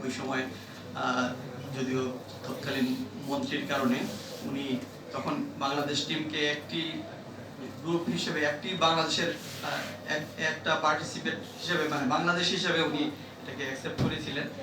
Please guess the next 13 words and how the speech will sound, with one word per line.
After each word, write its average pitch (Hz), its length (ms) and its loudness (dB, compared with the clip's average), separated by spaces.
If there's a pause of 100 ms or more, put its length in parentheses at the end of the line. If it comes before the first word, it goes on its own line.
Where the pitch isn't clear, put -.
(120)
এবং 139 120 -2
সবাইকে, 151 680 4 (420)
আহ, 135 180 -2 (440)
সরকারি 143 320 4
ডেলিগেশন 143 480 0
হিসাবে 151 540 4 (340)
উনি 131 360 0 (380)
সুযোগ 151 240 -2
করে 143 140 0
দিয়েছিলেন 143 520 2
এবং 147 200 0
সবার 170 380 8
ভয়েস 156 340 6